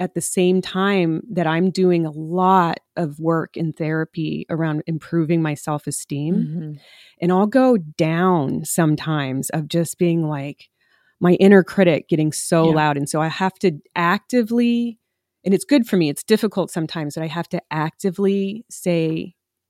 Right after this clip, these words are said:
Speaker 1: you know, you, you deserve to also be heard. What you're saying isn't stupid. It's not, you know,
Speaker 2: Yeah.
Speaker 1: all these things that I'll say to myself.
Speaker 2: You know, okay, so here's how I interpret that, because at first it didn't land for me,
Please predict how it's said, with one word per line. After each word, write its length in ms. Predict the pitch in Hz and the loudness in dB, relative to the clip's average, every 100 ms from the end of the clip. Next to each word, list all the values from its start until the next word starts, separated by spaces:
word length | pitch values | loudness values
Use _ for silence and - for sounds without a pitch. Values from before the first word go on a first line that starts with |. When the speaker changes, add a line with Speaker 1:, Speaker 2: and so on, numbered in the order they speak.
| _ _ | _ _
Speaker 1:
you 100 | 170 | 2
know, 360 | 175 156 135 - _ _ _ _ | 2 2 -2 -10 _ _ _ _
you, 340 | 165 175 180 160 - | -4 0 0 -2 -8
you 180 | 175 185 | -2 4
deserve 360 | 196 175 156 151 | 4 4 0 0
to 80 | |
also 300 | 156 156 - | -2 -2 -2
be 160 | 165 170 | -2 -2
heard. 680 | 151 175 175 180 196 202 190 | -4 -2 0 2 0 -2 0
What 120 | 170 | 0
you're 120 | 165 | 0
saying 320 | - 165 165 | -2 -4 -2
isn't 260 | 165 190 214 | -2 -2 -4
stupid. 800 | - 233 220 - 214 214 214 196 | -2 2 2 4 2 4 4 2
It's 200 | 165 - | 0 -2
not, 320 | 165 160 156 | -6 -6 -2
you 120 | 175 | 0
know, 160 | 165 147 | 0 -2
Speaker 2:
Yeah. 60 | 143 | -4
Speaker 1:
all 200 | 160 165 | -2 -2
these 260 | 160 170 - | 2 0 0
things 260 | 175 165 | 0 0
that 80 | - | 0
I'll 100 | 151 | -4
say 200 | - 151 | -2 -4
to 60 | 147 | -4
myself. 440 | 131 - 127 - 302 | -8 -12 -14 -10 0
Speaker 2:
You 100 | 240 | 4
know, 180 | 247 247 | 6 4
okay, 220 | 240 220 | 2 0
so 140 | - 226 | -2 -4
here's 300 | 190 247 254 | 2 2 4
how 140 | 294 | 2
I 60 | 294 | 4
interpret 500 | 285 247 202 185 180 | 2 2 0 0 -2
that, 180 | 175 180 | -2 -2
because 260 | 170 190 180 | -2 -2 -2
at 140 | 160 | -4
first 360 | - 190 208 214 | 0 0 2 0
it 100 | 185 | 2
didn't 280 | 180 175 160 | 0 0 -4
land 380 | 165 160 156 | -4 -4 -6
for 180 | - 156 | -8 -8
me, 460 | 156 156 151 170 | -6 -8 -6 -8